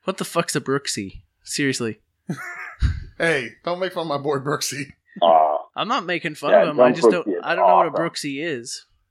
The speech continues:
Speaker 2: He's, he, he's a good dude. He was, he's in the Navy.
Speaker 1: All right, guys. So that's gonna be the end of our
Speaker 3: Cool.
Speaker 1: episode. If you wanna reach out to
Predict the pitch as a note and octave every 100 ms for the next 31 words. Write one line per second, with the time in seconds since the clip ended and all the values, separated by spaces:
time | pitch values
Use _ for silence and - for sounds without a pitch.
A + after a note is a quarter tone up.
0 | _ - F3 E3+ D#3 F3 E3+ D#3+ E3 D#3+
1 | D3+ D3 B2 A#2 B2 B2 C3+ C#3+ C#3 B2
2 | A#2 F2+ - _ _ _ _ _ D#3+ F#3+
3 | F3+ E3 D#3+ D#3 D#3 - F3+ F3 G3 A3+
4 | - A#3+ G#3 F#3+ F#3 F3 E3+ D#3+ D#3+ F#3
5 | F3 E3 E3 - _ _ _ _ _ -
6 | E3 E3+ G#3 A3+ A3 G#3+ G#3 G3+ G3 -
7 | - F#3+ F#3 F#3